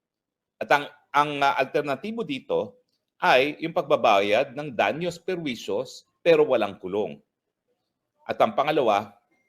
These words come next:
ang sabi ng, ah, ah, yun nga po, ng U N Human Rights Committee,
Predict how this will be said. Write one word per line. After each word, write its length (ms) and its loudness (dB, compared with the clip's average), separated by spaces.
ang 160 -10
sabi 320 -2
ng, 260 -6
ah, 320 -6
ah, 340 0
yun 160 -6
nga 160 -2
po, 160 0
ng 160 -6
U 160 -6
N 220 -4
Human 240 -4
Rights 240 -4
Committee, 640 -10